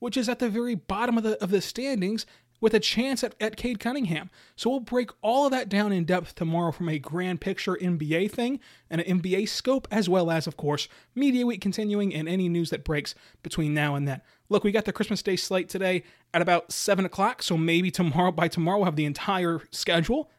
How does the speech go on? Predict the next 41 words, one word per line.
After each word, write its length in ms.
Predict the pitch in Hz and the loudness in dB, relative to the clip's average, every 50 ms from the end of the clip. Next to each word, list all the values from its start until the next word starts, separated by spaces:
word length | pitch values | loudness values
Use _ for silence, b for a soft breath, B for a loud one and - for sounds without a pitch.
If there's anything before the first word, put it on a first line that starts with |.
| b _ - | b _ 0
out, 200 | 185 233 262 - - | 0 0 2 2 2
and 80 | 180 180 | 2 2
we 40 | |
can 120 | 175 185 185 | 2 0 -2
talk 180 | - 226 226 | -2 -2 -2
about 220 | - 247 226 220 - | -2 -4 -4 -2 0
that 240 | 240 233 190 - - | 0 0 0 0 0
as 180 | 180 170 156 180 | -2 -2 0 2
well. 200 | 185 160 143 - | 0 0 0 -2
So, 140 | - 160 | -4 -6
so 260 | 156 - - 262 262 247 | -6 -2 0 2 2 2
much 180 | 233 - - | 2 0 -2
to 60 | - | -4
stay 180 | 180 - 208 190 | -4 -2 -2 0
locked 300 | 175 175 175 165 - 180 | 2 2 2 2 0 -2
into, 400 | 175 170 - - 175 165 151 139 B B B B B - | -2 -2 0 2 2 2 2 0 B B B B B -4
Locked 380 | 170 170 180 180 175 - - - - | 0 2 4 4 2 0 -4 -4 -2
On 300 | 165 160 156 151 143 - - - | 0 2 2 2 0 -2 -6 -4
Thunder, 380 | - 190 202 202 202 202 190 B B B B B 175 | 0 2 4 4 4 4 2 B B B B B 0
the 220 | 160 185 185 - | 0 0 2 4
only 340 | - 202 220 240 240 226 196 | 4 6 6 6 6 4 4
daily 220 | 151 160 156 147 143 | 4 4 2 2 0
podcast 480 | - 156 151 147 - 165 156 - - | 0 -2 -2 -2 -2 -4 -4 -4 -2
about 320 | 151 196 208 202 170 B B B B B B - | 0 2 4 4 4 B B B B B B 0
the 140 | 170 180 175 | 4 4 4
Oklahoma 300 | - - 139 160 147 - | 4 2 -2 -2 -2 -2
City 160 | - 147 135 | -2 -4 -4
Thunder. 280 | - 180 185 196 196 | -2 0 0 0 0
So 120 | - 170 143 | 0 0 0
be 100 | 156 147 | 0 0
sure 340 | - - 214 214 226 226 220 B B B B - | 2 4 4 4 4 4 0 B B B B -12
to 100 | - 165 | -6 -4
subscribe 680 | - 165 - - - - - 269 247 208 185 180 180 196 | -4 -4 -4 -6 -6 -4 -2 -2 0 2 0 0 0 -2
wherever 580 | - 190 170 170 170 - - 220 226 233 240 | -4 -2 0 0 0 0 0 2 2 2 4
it 60 | 220 208 | 4 4
is 140 | 190 165 | 2 2
you 60 | 156 175 | 0 -2
get 60 | 165 | -2
your 80 | 156 | -4
podcast 420 | - - 156 151 - - 202 - - | -2 -4 -6 -6 -6 -8 -8 -8 -6
from. 260 | - 214 269 302 | -4 -4 -4 -4